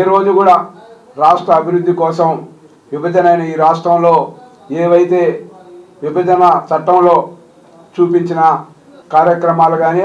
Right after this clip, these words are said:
అవి ఒక విధులు, నిధులు తెప్పించే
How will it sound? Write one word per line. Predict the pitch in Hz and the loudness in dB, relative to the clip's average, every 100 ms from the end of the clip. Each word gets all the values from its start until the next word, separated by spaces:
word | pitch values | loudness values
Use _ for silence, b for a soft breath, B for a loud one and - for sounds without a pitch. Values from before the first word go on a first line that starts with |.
| 170 | 0
అవి | 165 | 0
ఒక | 160 165 156 131 - - - 143 | -2 0 0 0 -6 -20 -18 -6
విధులు, | 156 180 175 - - - _ _ _ 143 | -2 0 0 -2 -8 -20 _ _ _ -14
నిధులు | 156 180 180 180 160 | 0 0 2 -2 -4
తెప్పించే | 156 156 165 165 | -10 -8 -8 -6